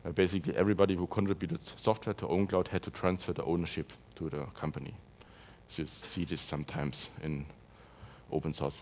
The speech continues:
companies. Then the second thing to make money was Open Core Enterprise Edition. It's basically the idea that, yeah, there is OwnCloud, and it has some features, but if you really want to have all the features, you have to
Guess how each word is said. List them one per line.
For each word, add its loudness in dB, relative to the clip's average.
companies. -6
Then 10
the -6
second 6
thing 4
to -4
make 6
money 6
was 4
Open 4
Core 4
Enterprise -2
Edition. -4
It's -18
basically 4
the -2
idea 4
that, 2
yeah, 6
there 2
is 0
OwnCloud, 2
and 8
it 4
has 2
some 4
features, -2
but 2
if 0
you 4
really 8
want 6
to 2
have 4
all 8
the 4
features, 0
you 2
have 0
to 0